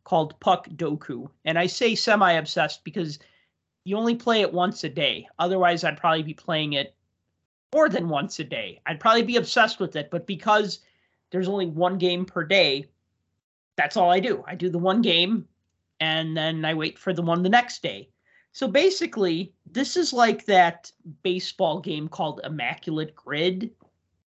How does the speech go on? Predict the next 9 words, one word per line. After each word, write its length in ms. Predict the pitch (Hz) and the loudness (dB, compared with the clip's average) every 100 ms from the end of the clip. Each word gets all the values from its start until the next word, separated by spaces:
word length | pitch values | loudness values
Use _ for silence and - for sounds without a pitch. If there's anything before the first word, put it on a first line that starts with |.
| _ _ _ 180 | _ _ _ -10
We 140 | 220 | -4
have 280 | 196 196 180 | 2 2 2
a 80 | 165 | -2
three-by-three 760 | - 220 202 196 - 190 190 156 | -4 -4 2 2 0 -8 -10 -8
grid, 460 | 196 160 95 - | -6 -4 -4 -8
like 160 | 127 - | -18 -18
a 60 | |
tic-tac-toe 800 | _ 202 190 208 170 - 160 139 | _ -10 -6 0 0 -2 -10 -10
board. 420 | - 110 - - | -12 -18 -18 -20